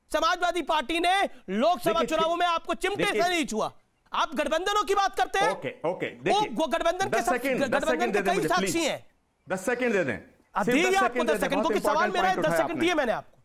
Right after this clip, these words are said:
Speaker 2: बहुत, ओके, बहुत important point उठाया आपने। Regional party के अपने लक्ष्य होते हैं, अपने सिद्धांत होते हैं, अपना उनका काम करने का तरीका होता है। National party का अपना तरीका होता है। कांग्रेस पार्टी ने उत्तर प्रदेश के अंदर जो गठबंधन की राजनीति में regional party को आगे किया,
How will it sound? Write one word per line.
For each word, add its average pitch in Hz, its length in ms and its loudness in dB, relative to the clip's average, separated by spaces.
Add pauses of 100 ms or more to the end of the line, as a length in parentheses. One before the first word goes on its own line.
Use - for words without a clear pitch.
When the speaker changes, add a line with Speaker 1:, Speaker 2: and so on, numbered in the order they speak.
(360)
Speaker 2:
बहुत, 226 260 -2 (680)
ओके, 202 300 0
बहुत 202 340 0
important 240 480 0
point 233 240 0
उठाया 202 220 2
आपने। 147 300 -2 (220)
Regional 220 460 0
party 208 380 0
के 247 180 0
अपने 214 340 -2
लक्ष्य 185 360 0
होते 202 180 -2
हैं, 240 100 2
अपने 202 240 -2
सिद्धांत 180 480 -2
होते 190 180 -2
हैं, 262 80 2
अपना 196 260 0
उनका 190 240 2
काम 175 260 0
करने 170 220 0
का 170 120 2
तरीका 160 320 0
होता 139 220 0
है। 127 60 0
National 180 340 2
party 202 340 0
का 196 140 2
अपना 185 200 -2
तरीका 165 340 0
होता 139 260 0
है। 110 160 0 (280)
कांग्रेस 233 420 2
पार्टी 202 300 0
ने 247 280 2 (220)
उत्तर 220 260 2
प्रदेश 226 400 2
के 220 60 2
अंदर 214 220 2
जो 226 120 4
गठबंधन 202 440 0
की 214 120 0
राजनीति 202 500 0
में 233 120 4
regional 190 420 2
party 185 340 0
को 208 120 0
आगे 185 340 2
किया, 180 360 0